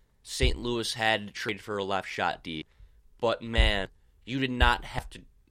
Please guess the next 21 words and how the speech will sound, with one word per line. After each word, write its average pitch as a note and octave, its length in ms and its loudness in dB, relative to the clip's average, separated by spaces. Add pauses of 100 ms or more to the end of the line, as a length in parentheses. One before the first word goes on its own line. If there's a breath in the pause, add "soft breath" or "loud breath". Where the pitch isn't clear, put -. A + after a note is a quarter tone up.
(240)
make A#2 280 -4
a A2 60 -8
trade G2 320 -2
at - 60 -8
that F2+ 240 -4
point. F2+ 320 -10 (480 soft breath)
You A2 160 -6
did A2+ 160 0
not B2 260 4
need B2 340 -6 (180)
to - 40 -20
trade B2 360 0
Scandella A#2+ 800 2
at F#2+ 120 -4
that G2 260 -2
point G2+ 320 -6
because G2+ 440 -6
he - 80 -6
was G#2 100 -10
playing A2 400 -4
well, G2 440 0